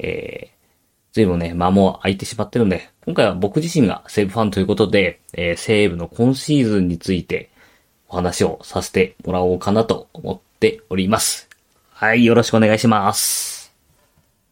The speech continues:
いやですね、今年はですね、いろいろ厳しかっ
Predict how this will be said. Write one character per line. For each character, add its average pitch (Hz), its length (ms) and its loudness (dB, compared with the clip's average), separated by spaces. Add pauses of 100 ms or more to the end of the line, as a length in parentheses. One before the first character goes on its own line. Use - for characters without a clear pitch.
(560)
い 135 200 0
や 156 240 4
で 123 120 4
す 117 180 2
ね、 98 420 2
今 - 140 -8
年 117 380 2
は 101 160 4
で 92 140 0
す 85 200 -10
ね、 82 320 -6
い 85 100 -2
ろ 90 120 0
い 90 100 0
ろ 85 140 -4
厳 101 300 -6
し - 160 -10
か 131 120 -2
っ 127 100 -10